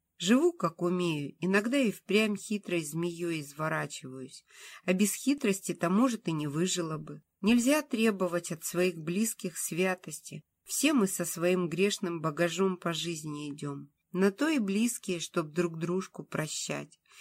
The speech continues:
И на Снежанку не обижайся. Ну куда ее теперь? Сестра ж она тебе. Да, Ир,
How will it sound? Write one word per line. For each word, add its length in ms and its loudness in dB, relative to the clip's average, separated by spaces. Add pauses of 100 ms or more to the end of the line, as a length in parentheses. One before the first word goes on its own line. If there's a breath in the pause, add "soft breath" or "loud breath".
(240 loud breath)
И 80 -4
на 120 4
Снежанку 680 2
не 180 -2
обижайся. 760 -6
Ну 160 0
куда 280 0
ее 320 0
теперь? 440 -8 (180)
Сестра 520 0
ж 140 -2
она 220 -2
тебе. 440 -8 (880 soft breath)
Да, 380 4
Ир, 440 2